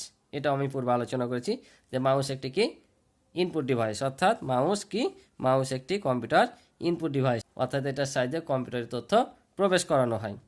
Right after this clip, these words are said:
তাহলে এই ছিল এখানে দুটো অধ্যায় মিলে তেইশটা অঙ্ক, অর্থাৎ সংক্ষিপ্ত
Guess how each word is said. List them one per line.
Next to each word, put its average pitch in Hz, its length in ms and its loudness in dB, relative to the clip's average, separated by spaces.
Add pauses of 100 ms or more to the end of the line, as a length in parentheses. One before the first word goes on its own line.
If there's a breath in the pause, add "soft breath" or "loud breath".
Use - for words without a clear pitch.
(560 soft breath)
তাহলে 143 200 4
এই 175 260 0
ছিল 180 200 -2
এখানে 175 400 2
দুটো 165 260 -2
অধ্যায় 147 200 -2
মিলে 147 160 -2
তেইশটা 151 440 -4
অঙ্ক, 135 260 -2 (920 soft breath)
অর্থাৎ 131 300 0
সংক্ষিপ্ত 151 400 -4